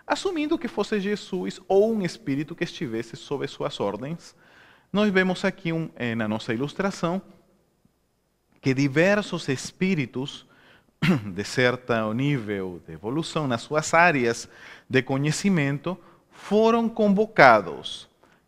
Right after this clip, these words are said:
na ciência, na filosofia, na política, na religião,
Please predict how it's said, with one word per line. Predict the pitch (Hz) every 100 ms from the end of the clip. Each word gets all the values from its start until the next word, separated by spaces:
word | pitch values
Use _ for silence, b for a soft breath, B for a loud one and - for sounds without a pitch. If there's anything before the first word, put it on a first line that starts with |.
| _
na | - 98
ciência, | 95 151 143 175 190 - - 185 175
na | 143 107
filosofia, | - 104 101 101 - - 185 185 170 165
na | 143 110
política, | - 107 120 175 - - - 151 147 151 B B B -
na | 117 110
religião, | 120 160 170 135 120 156 170 180